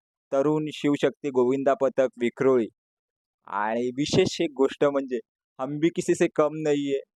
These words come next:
असं म्हणजे महिला मंडळचंही पथक आहे. त्याही पथकाचं नाव आहे तरुण शिवशक्ती महिला गोविंदा पथक. या दोन्ही गोविंदा पथकाला आपण भेट देणार आहोत आणि त्यांचे प्रशिक्षक आहेत, त्यांच्यासोबत बोलणार आहोत.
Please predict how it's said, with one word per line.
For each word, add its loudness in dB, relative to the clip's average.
असं -6
म्हणजे -2
महिला 2
मंडळचंही 2
पथक 0
आहे. -4
त्याही -4
पथकाचं 0
नाव 2
आहे 0
तरुण -4
शिवशक्ती -4
महिला 0
गोविंदा -2
पथक. -10
या -6
दोन्ही 0
गोविंदा 2
पथकाला 0
आपण -2
भेट -4
देणार -2
आहोत -2
आणि -6
त्यांचे -8
प्रशिक्षक -2
आहेत, -2
त्यांच्यासोबत 0
बोलणार 0
आहोत. 0